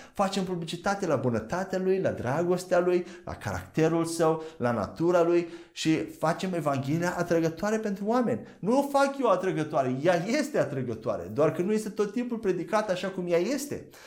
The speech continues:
pentru ca să a-, atragă pe oameni, să, ca oamenii să vadă cât de bun Dumnezeu este.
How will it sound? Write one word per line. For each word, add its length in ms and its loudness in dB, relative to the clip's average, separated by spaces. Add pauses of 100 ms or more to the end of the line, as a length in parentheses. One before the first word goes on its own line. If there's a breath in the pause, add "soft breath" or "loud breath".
(240 loud breath)
pentru 300 2
ca 140 2
să 320 2
a-, 320 -2
atragă 400 0
pe 100 -2
oameni, 260 0
să, 300 0 (300 loud breath)
ca 100 2
oamenii 320 4
să 100 0
vadă 300 2
cât 220 -6
de 80 0
bun 420 -2
Dumnezeu 460 -2
este. 500 -2